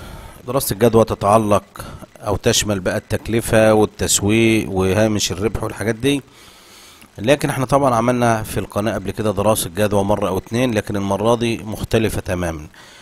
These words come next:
المرة دي بالذات هنتكلم بفكر تاني، وهنسمي الفيديو فكر تاني أو فكر تاني.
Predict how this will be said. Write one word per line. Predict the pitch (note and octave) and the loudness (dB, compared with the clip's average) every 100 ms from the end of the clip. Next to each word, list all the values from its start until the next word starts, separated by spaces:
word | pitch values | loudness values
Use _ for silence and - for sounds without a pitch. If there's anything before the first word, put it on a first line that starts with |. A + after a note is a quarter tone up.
| - - | -20 -10
المرة | G2 C3+ D3+ C#3 | 0 2 6 4
دي | A2 D2 F#2 C3 | 4 -4 -2 0
بالذات | A#2 F#2+ A#2 A#2+ | 0 0 -2 -2
هنتكلم | G2+ F2 - B2+ B2 A#2 | -6 -6 -2 0 0 -2
بفكر | F#2+ F#2 C3+ - | -2 -2 -2 -2
تاني، | G#2 - F2 D#2+ - - - | -2 -2 -4 -6 -14 -18 -8
وهنسمي | G2 F#2 - C3 B2+ | -4 -2 0 0 0
الفيديو | G#2 A#2 A2+ | 0 0 2
فكر | - C3 - G2 | 2 2 0 -2
تاني | - G#2+ A2+ A2+ - - - - _ - | 2 2 2 -2 -6 -18 -20 -20 _ -4
أو | G2 | -4
فكر | - A#2+ - - A2 | 2 2 2 2 0
تاني. | - G2+ F2 | 2 0 0